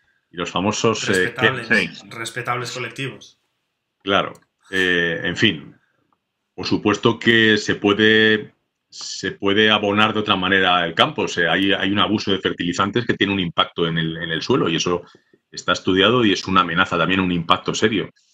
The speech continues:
Speaker 1: De ahí a que hay fumigaciones masivas y nos están envenenando y tal, pues,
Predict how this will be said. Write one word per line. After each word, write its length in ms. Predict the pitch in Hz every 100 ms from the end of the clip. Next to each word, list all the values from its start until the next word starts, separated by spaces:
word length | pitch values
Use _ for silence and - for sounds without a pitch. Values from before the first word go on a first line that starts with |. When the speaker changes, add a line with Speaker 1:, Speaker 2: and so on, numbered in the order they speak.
| _ _ _ _ -
Speaker 1:
De 200 | 82 76
ahí 240 | 85 90
a 100 | 90
que 560 | 92 90 90 87 85 85
hay 160 | 90
fumigaciones 720 | 87 92 92 90 - 98 95 90
masivas 500 | 87 - 98 87 87 92
y 320 | 85 82 80
nos 160 | 82
están 220 | 80 98 95
envenenando 640 | 90 85 95 101 90 87
y 220 | 87 85
tal, 240 | 85 101
pues, 200 | - 71